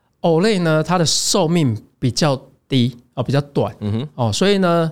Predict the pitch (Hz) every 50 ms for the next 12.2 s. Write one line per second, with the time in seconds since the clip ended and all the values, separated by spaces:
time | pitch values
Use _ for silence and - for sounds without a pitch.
0 | - - - 202 202 - 165 165 165 147 151 165 170 160 147 143 156 156 156 151
1 | 143 127 117 110 110 - - - - 120 131 165 156 147 - - 180 156 147 151
2 | 165 139 123 - 139 135 139 127 117 - - - 143 117 107 - - 120 - 113
3 | - _ _ _ _ _ - 175 156 135 120 104 92 - - _ _ - 160 156
4 | 156 139 123 123 139 135 113 101 107 107 117 123 110 101 - - 123 101 101 127
5 | 120 113 - _ _ _ _ _ - 98 95 90 90 92 - 196 185 151 165 139
6 | 131 220 214 - - 135 131 - 139 143 151 139 123 117 117 113 110 107 - 233
7 | 233 233 220 - 170 156 - 165 156 151 160 175 165 - 220 202 196 196 202 185
8 | 156 135 208 208 208 196 208 214 190 165 151 151 180 185 165 147 110 107 139 143
9 | 143 147 147 143 - - - _ _ _ _ _ _ - 160 156 147 185 202 185
10 | 180 180 180 - 139 135 139 160 165 180 180 170 170 - - 170 139 131 139 139
11 | 113 127 135 147 147 139 123 123 135 131 131 120 120 127 127 120 120 117 104 104
12 | 104 110 110 104